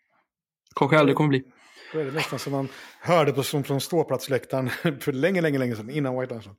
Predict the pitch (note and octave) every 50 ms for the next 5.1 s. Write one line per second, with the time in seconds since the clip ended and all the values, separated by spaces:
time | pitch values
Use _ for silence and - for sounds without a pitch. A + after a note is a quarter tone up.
0 | _ - - - - - _ - - A#3 A3 - - G#3+ G#3+ G3+ - - A3 G#3+
1 | G#3+ G#3 F#3+ E3 D3 C3+ A2+ A#2 A#2+ A2+ - - - C3+ C3 A#2+ - E3+ C#3+ -
2 | D3+ C3+ - D3 C3 - - F3+ D3 D3 C#3 E3+ F#3 D#3+ - - - - - -
3 | E3 C3+ B2+ A#2+ - _ _ - - - _ - - - _ _ - - - -
4 | _ - - _ - - - - - F4+ - - - - - - _ - G3+ A3
5 | -